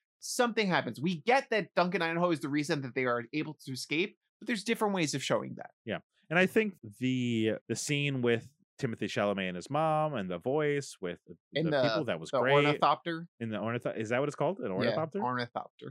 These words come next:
Speaker 2: Those ships are fucking cool.
Speaker 1: It was cool, like dragonflies. It's awesome.
Speaker 2: Yeah.
Speaker 1: Creative.
Speaker 2: It re-, it really works. And it totally makes sense because the, it's so funny thinking of, like, sci-fi things like this, but, like, the reason we have the planes and helicopters we do is 'cause one or two random people decided that was the way they wanted to go.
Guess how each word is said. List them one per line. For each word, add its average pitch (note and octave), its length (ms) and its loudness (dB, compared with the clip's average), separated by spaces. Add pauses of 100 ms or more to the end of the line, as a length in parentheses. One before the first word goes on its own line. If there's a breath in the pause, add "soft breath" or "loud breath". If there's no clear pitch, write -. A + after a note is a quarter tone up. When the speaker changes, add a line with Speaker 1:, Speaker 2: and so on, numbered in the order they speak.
Speaker 2:
Those E3 120 2
ships F4 180 4
are F#3+ 60 2
fucking C3 340 2
cool. G#2+ 360 0
Speaker 1:
It - 140 -6
was D3 220 -2
cool, E3+ 200 0
like D3 160 2
dragonflies. C#3 800 -2
It's A#2+ 200 -8
awesome. A#2+ 420 0
Speaker 2:
Yeah. C#3 200 2
Speaker 1:
Creative. C3 340 -4 (160)
Speaker 2:
It F#2+ 220 -6
re-, F2+ 220 -4
it G#2+ 40 0
really A2+ 240 0
works. E3+ 240 0 (200 soft breath)
And F3+ 100 4
it F3 60 4
totally G#3+ 220 2
makes F#3+ 180 -2
sense G3 220 0
because C3+ 500 -2 (160)
the, C3 120 -2 (300)
it's D#3 160 0
so G#3 140 4
funny E3+ 400 2
thinking C3+ 340 -2
of, A2+ 100 -2
like, G#2+ 160 0
sci-fi G#2+ 360 0
things G2+ 280 -8
like F2+ 140 -4
this, F2 180 -6
but, F2+ 160 -8
like, F#2 200 -4 (100)
the A2+ 100 -2
reason C#3+ 480 -4
we A#2+ 180 2
have B2+ 220 0
the G#2+ 100 0
planes G#2+ 500 -2
and G2+ 100 -4
helicopters G2+ 600 -4
we G2 280 -2 (100)
do G2+ 320 -4 (320)
is G#2+ 100 -8
'cause G#2+ 220 -2
one G2 320 0
or A#2+ 80 2
two B2 300 -4
random G#2 380 -2
people A2+ 320 -4
decided F#2+ 600 0
that F#2+ 180 0
was F#2+ 160 -2
the F#2 80 -4
way F#2 120 0
they F2+ 100 2
wanted F2 380 -4
to - 80 -6
go. A#2 320 0